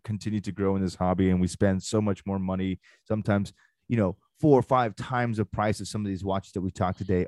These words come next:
on one watch, it's a good exercise to kind of remember and keep yourself grounded of what it's like to wear an S K X, of what it's like to wear, you know, some of these timepieces, because,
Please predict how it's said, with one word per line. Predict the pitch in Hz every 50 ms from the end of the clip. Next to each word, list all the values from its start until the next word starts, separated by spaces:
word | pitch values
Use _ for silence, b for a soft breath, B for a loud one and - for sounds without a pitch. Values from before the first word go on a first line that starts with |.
| - -
on | 113 110 107 104 98 92 95
one | 107 113 113 113 107 101 95
watch, | 92 95 107 117 117 101 90 87 85 - - _ _ _ _ _ _ _ _ _ _ _ _ _ _ _ _ _ _ -
it's | 104 - 110
a | 92
good | 117 117
exercise | 117 117 - - 104 - 107 98 87
to | - 92
kind | - 101 95
of | 95 95
remember | 92 90 92 92 92 90 95 92
and | 90 90
keep | - - 95 -
yourself | 95 87 101 92 - -
grounded | - 90 90 90 90 90 85 - b b b b b -
of | 107 104
what | 110 117
it's | 113 104 -
like | 127 123 113
to | - 113
wear | 101 101 127 147 127
an | 98 92
S | 82 78 -
K | - - -
X, | - - - _ _ - _ _ _ _ _ _ _ _ _ _ _ _ -
of | 104 107
what | 117 113
it's | - 123
like | 117 113 -
to | 120 110
wear, | 107 107 117 123 123 117 110 104 98 92 90
you | - 98
know, | 95 92
some | - - 98 95
of | 87
these | 87 87 -
timepieces, | - 80 80 87 - 82 82 - - - - - -
because, | - 92 - - 95 95 92 90 - -